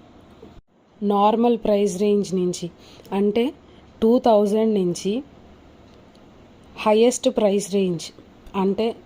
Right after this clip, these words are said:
వన్ లాఖ్ రూపీస్ శారీస్ వరకు కూడా మన దగ్గర అవైలబుల్ ఉంటాయి.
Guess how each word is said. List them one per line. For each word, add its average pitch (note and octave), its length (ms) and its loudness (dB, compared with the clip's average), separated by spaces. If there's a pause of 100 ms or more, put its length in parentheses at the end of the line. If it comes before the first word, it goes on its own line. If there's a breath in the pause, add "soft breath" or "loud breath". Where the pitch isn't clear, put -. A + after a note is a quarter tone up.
వన్ G3 340 0
లాఖ్ A3 300 0
రూపీస్ G3+ 400 -2
శారీస్ F#3+ 400 -2
వరకు F#3 320 -2
కూడా F#3+ 160 -2
మన G#3 200 0
దగ్గర F3+ 220 -2
అవైలబుల్ F3 460 -2
ఉంటాయి. E3 460 -6